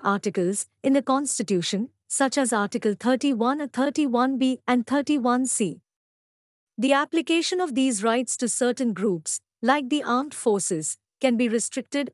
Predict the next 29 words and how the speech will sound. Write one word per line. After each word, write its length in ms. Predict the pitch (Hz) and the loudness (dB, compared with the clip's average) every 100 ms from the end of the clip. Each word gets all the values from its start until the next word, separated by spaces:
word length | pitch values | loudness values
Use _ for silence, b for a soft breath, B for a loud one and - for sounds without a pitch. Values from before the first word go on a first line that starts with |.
| - | 0
or 220 | 247 247 247 | 0 0 0
abrogated 720 | 285 277 277 294 262 302 202 | 0 -2 -2 -2 -2 -4 0
by 140 | 185 | 0
the 100 | 185 | 0
Parliament. 680 | 185 175 160 156 143 - - _ _ _ _ _ _ _ _ - | 0 0 0 -4 -8 -12 -18 _ _ _ _ _ _ _ _ -4
Martial 520 | 214 262 330 - 359 | 2 2 2 0 2
law, 280 | 233 190 170 _ - | 4 2 0 _ -6
distinct 480 | 208 254 - 359 359 | -2 -2 0 -4 -4
from 240 | - 247 | -2 0
a 60 | 208 | 2
national 540 | 190 226 262 - 320 - | 2 0 -2 -4 -6 -2
emergency, 760 | 233 240 240 214 185 - 165 - _ _ | 0 2 2 0 -2 -2 -6 -8 _ _
can 160 | 262 247 | 4 4
also 300 | 269 330 392 | 4 0 0
limit 380 | 302 262 269 214 | 2 4 2 2
the 140 | 247 | 0
application 680 | 185 175 202 202 180 - 202 | 0 0 -2 0 0 0 -4
of 160 | 185 170 | -4 -2
these 280 | 208 180 190 | -2 0 -2
rights 380 | 208 247 - - | -2 -2 -6 -2
in 120 | 247 | 0
certain 460 | 220 254 254 285 269 | 2 2 2 0 0
areas. 600 | 240 185 156 - - - _ _ _ _ _ _ _ _ - | 0 0 -4 -6 -10 -10 _ _ _ _ _ _ _ _ -4
Most 400 | 226 294 403 - | 4 4 4 -2
fundamental 680 | - 294 302 269 269 277 262 | 0 0 0 0 0 0 0
rights 400 | 208 214 247 - | 2 2 0 0
are 100 | 185 | 0
directly 680 | 175 170 180 233 262 240 | 2 0 -2 -4 -2 -2
enforceable 680 | 208 202 233 208 190 160 165 | -2 -2 -2 -2 -2 -2 -6